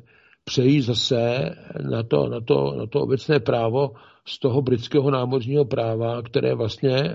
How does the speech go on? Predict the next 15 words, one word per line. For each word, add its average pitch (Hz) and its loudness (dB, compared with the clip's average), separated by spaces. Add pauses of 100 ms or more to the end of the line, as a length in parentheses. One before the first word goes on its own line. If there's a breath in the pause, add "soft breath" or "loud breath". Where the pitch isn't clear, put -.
bylo, 120 0 (480 soft breath)
eh, 127 2
vyhlášeno 127 2
v - -16
tom 123 0
roce, 127 0
nebo 127 0
vydáno 113 2
v 104 -8
tom 131 0
roce 120 -4
šestnáct 123 -2
set 143 0
šedesát 127 -2
šest. 107 -4